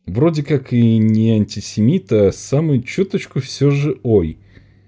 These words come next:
Хотя и на молдаванке это самое ой иногда ощущается, даже через дядю Фиму и покровительство серьезных людей". "Только через никому, ладно?" еще раз попросил я, даже самым-самым-самым.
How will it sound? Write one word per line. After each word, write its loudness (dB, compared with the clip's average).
Хотя 0
и 6
на 4
молдаванке 2
это -4
самое 2
ой 0
иногда 0
ощущается, -2
даже -2
через -4
дядю 0
Фиму -4
и -10
покровительство -2
серьезных -4
людей". -6
"Только -2
через -2
никому, -2
ладно?" -4
еще -4
раз -2
попросил -8
я, -10
даже -4
самым-самым-самым. -6